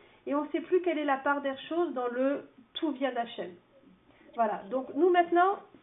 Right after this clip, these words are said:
il est sûr que dans la profondeur philosophique de ce dilemme, Rabbi Nachman, il va nous dire, c'est impossible pour la, l'esprit humain de comprendre.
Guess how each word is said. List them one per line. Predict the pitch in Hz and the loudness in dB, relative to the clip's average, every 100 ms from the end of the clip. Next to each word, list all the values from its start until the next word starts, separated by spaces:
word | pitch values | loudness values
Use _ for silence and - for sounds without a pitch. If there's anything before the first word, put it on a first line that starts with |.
| 349 | -8
il | 294 | -6
est | 320 - | -6 -4
sûr | 392 415 427 | -2 -2 0
que | 359 311 - _ _ - _ _ | -2 -2 -6 _ _ -20 _ _
dans | 285 | 6
la | 294 | 6
profondeur | 294 - 392 - 381 311 349 359 | 6 2 -2 2 2 4 2 2
philosophique | - 302 285 285 - 311 240 | 0 -4 -4 -6 -8 -10 -10
de | 254 269 | -12 -10
ce | |
dilemme, | 220 226 262 339 - - - - 220 | -10 -4 0 0 -2 -10 -20 -20 -2
Rabbi | 262 277 | 0 0
Nachman, | 285 285 302 349 349 339 | -2 -2 2 4 4 0
il | 254 | -4
va | 254 | -4
nous | 254 | -6
dire, | 226 320 381 - _ _ _ _ _ _ _ _ _ - | -4 -2 -2 -4 _ _ _ _ _ _ _ _ _ -8
c'est | 294 - | -4 -2
impossible | 311 320 311 - 359 - - | -2 -2 -4 0 0 0 -8
pour | 302 294 | -4 2
la, | 262 254 | 2 2
l'esprit | 262 339 - - 330 | 0 -2 -2 -2 0
humain | 302 302 311 | 0 -2 -2
de | 285 | -4
comprendre. | 262 226 - 185 | -6 -8 -8 -10